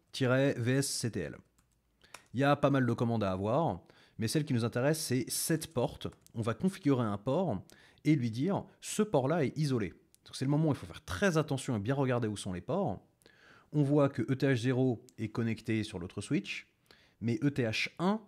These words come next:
est configuré sur host un. Donc moi, j'ai envie que host un soit sur un certain tag et que E T H deux soit sur un autre tag. Et comment on va faire ? O V S V S C T L cette porte, euh, E T H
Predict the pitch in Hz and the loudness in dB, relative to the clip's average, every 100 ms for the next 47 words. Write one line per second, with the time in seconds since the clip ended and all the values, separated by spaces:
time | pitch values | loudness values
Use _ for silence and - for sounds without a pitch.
0 | _ _ - 131 131 123 127 160 147 123 | _ _ -6 -4 -2 -2 0 0 0 -2
1 | 127 - 110 - _ _ _ _ _ 101 | -4 -6 -12 -14 _ _ _ _ _ -8
2 | 107 160 175 120 113 196 190 107 - 151 | -2 0 2 2 0 -2 -2 -4 0 -2
3 | - - 160 127 - - 120 - 107 - | -2 -2 0 0 -4 -10 -8 -6 -6 -8
4 | - 95 170 208 98 - _ _ - 113 | -10 -6 -2 -2 -6 -12 _ _ -10 -6
5 | - 110 107 101 101 170 226 - _ _ | -6 -4 -4 -4 0 2 2 -6 _ _
6 | _ - 165 160 110 110 165 214 160 - | _ -6 -4 -2 0 2 2 2 -2 -2
7 | 98 85 - _ _ _ _ _ _ _ | -6 -6 -14 _ _ _ _ _ _ _
8 | _ 117 120 117 110 95 123 143 139 - | _ -6 0 0 0 -2 0 2 2 -2
9 | - - - 120 139 131 - 107 120 - | -12 -18 -6 0 2 2 -2 -2 -2 -2
10 | 104 117 110 - - 110 - 117 120 - | -2 -2 -2 -6 -6 -6 -2 0 0 -4
11 | 82 - _ _ 78 - - 98 - | -14 -14 _ _ -12 -10 -6 -6 -6